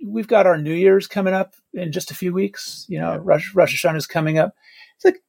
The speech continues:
Speaker 1: it's a big holiday for us, but it's not as big as Chinese New Year's,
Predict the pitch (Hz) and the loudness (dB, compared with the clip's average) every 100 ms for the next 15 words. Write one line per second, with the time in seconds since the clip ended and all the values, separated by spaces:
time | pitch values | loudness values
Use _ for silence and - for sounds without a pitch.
0 | - - 226 262 165 160 160 147 - 170 | -6 -2 0 2 4 2 2 -4 -4 -4
1 | 196 - _ _ - 185 - - 214 - | -4 -8 _ _ 2 4 4 0 -8 -6
2 | 226 302 277 165 180 151 - 160 143 135 | 0 0 0 -2 -2 -2 -6 -6 -6 -8
3 | 117 120 110 110 131 | -12 -10 -8 -6 -8